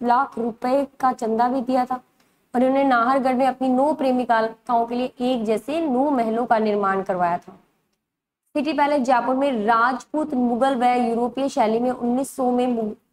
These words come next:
मुबारक महल का निर्माण करवाया। डाक टिकट और पोस्ट कार्ड की शुरुआत भी सर्वप्रथम माधो सिंह द्वितीय के शासनकाल में ही हुई थी।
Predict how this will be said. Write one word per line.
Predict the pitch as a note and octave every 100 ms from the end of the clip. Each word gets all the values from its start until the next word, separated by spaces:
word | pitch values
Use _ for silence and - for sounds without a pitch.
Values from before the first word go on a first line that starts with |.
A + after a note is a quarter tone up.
| _
मुबारक | G#3+ G#3 G#3 A#3 C4+ B3+
महल | C4 C4
का | B3+
निर्माण | B3 A#3+ A#3 A#3+
करवाया। | A#3+ A#3 A3+
डाक | A3+ G#3+ A#3 B3+ -
टिकट | B3 A#3+
और | C4
पोस्ट | B3 B3+ C4+ -
कार्ड | B3+ A#3+
की | B3+
शुरुआत | - A3+ A3
भी | A3
सर्वप्रथम | A#3+ A3+ A#3 A3+ C#4
माधो | A3 G3+ G#3
सिंह | A3 B3
द्वितीय | A3+ A3 A#3+
के | B3
शासनकाल | A3 G3+ A3+ G#3+ G3+ G3
में | G3+ A3
ही | B3+
हुई | A#3 G3
थी। | F#3+ F#3